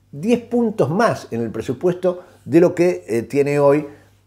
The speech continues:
trece años después, de la mano de Macri y de Horacio Rodríguez Larreta. Esto se nota en todo el complejo educativo,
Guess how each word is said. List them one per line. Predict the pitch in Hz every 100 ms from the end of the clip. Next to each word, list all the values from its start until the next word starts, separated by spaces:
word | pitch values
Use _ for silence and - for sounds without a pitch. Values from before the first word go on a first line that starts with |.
| _
trece | - 165 - 147
años | 143 143
después, | 143 143 139
de | 135
la | 123
mano | 131 131
de | 123
Macri | 123 127 131 135
y | 117
de | 107
Horacio | 101 107 95
Rodríguez | 95 87 85 80
Larreta. | 78 - 60 - - _ _ _ _ _ -
Esto | 254 262 226 226 - -
se | -
nota | 165 208 202 180
en | 151 147 143 139 135 135 131 - _
todo | 262 208 117 98 - - _ _
el | 120 117
complejo | - 120 123 117 110
educativo, | 104 98 98 87 80 76 73 76